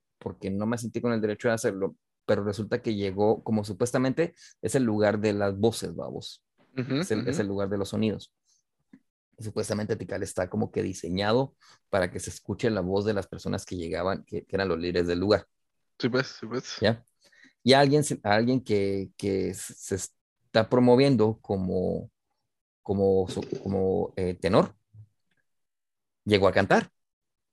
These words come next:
Speaker 1: Se echó tres
Speaker 2: Ok.
Speaker 1: canciones, cuatro canciones se, se, se echó. Eh, so-, eh, y la verdad, eh,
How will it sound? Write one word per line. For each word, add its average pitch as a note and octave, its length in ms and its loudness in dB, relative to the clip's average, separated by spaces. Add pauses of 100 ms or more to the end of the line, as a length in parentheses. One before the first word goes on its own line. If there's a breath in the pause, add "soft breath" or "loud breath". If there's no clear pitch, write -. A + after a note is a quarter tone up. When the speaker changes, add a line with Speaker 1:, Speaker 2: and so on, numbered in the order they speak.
(560)
Speaker 1:
Se G#2+ 80 0
echó G#2 180 0
tres A2 180 2
Speaker 2:
Ok. - 40 -4
Speaker 1:
canciones, A2 340 0
cuatro D3+ 240 4
canciones F#2+ 360 -2
se, F#2 300 -4
se, G2+ 400 -4
se - 120 -10
echó. - 300 -2 (600)
Eh, F#2+ 1000 2
so-, - 320 -12
eh, G2 500 0 (260)
y G#2+ 540 2
la G2 220 2
verdad, G2 520 4 (300)
eh, F2+ 540 -2